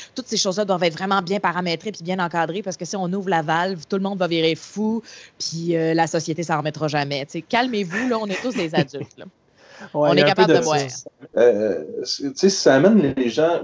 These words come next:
Speaker 3: aussi à réfléchir là-dessus, sur la, la, le gouvernement ou la société, tu sais, peut-être que, comme tu dis, euh, Paul, oui,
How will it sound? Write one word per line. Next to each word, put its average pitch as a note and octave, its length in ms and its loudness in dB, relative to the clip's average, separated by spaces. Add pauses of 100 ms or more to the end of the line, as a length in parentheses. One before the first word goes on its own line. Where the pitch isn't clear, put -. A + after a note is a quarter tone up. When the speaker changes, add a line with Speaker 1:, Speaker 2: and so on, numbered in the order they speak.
(140)
Speaker 3:
aussi - 200 0
à A#2+ 100 6
réfléchir C3+ 680 0
là-dessus, C#3 640 -2
sur A2 160 0
la, A2+ 120 4
la, A2+ 140 4
le A2+ 240 2
gouvernement A#2+ 540 6
ou A#2 100 2
la G#2 100 0
société, B2+ 400 -4
tu D#3 140 -4
sais, B2 100 -6
peut-être C#3 380 0
que, A2+ 140 4
comme A#2 180 0
tu A2+ 140 -12
dis, B2+ 360 -2
euh, G2 140 8
Paul, B2+ 320 4
oui, C3 320 -2